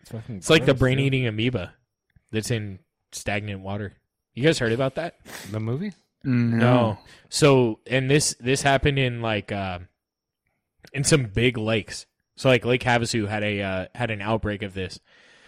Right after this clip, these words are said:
Speaker 2: and there was an amoeba that if it went up your nose,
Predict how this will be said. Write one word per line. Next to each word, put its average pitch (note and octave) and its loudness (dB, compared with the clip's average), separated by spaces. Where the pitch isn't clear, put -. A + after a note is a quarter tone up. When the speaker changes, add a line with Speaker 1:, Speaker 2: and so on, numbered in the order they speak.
Speaker 2:
and A2+ 2
there A2 4
was G#2 0
an G2+ -6
amoeba G#2 0
that A2 -2
if A2 -4
it G#2 -4
went B2 -4
up A#2 0
your A2+ 0
nose, G#2+ 0